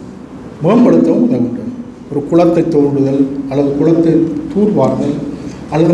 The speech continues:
மரங்களை நடல், இப்படியான மக்களுக்கு பொருளாதார நன்மையை ஈட்டித் தருகின்ற செயல்களை செய்தல் போன்ற இதுகள் தான் உண்மையிலே புலம்பெயர் மக்கள் செய்ய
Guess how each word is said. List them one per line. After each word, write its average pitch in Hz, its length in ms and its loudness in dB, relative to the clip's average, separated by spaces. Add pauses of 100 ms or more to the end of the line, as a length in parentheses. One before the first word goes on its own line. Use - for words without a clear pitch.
மரங்களை 214 440 4
நடல், 151 260 2 (680)
இப்படியான 214 440 4 (1000)
மக்களுக்கு 226 520 4 (300)
பொருளாதார 202 580 2
நன்மையை 185 360 2
ஈட்டித் 170 220 4
தருகின்ற 170 480 2 (220)
செயல்களை 175 340 2 (140)
செய்தல் 170 400 4
போன்ற 160 260 2 (440)
இதுகள் 165 280 4
தான் 254 140 6
உண்மையிலே 170 420 4
புலம்பெயர் 165 560 4
மக்கள் 165 300 -2
செய்ய 160 160 2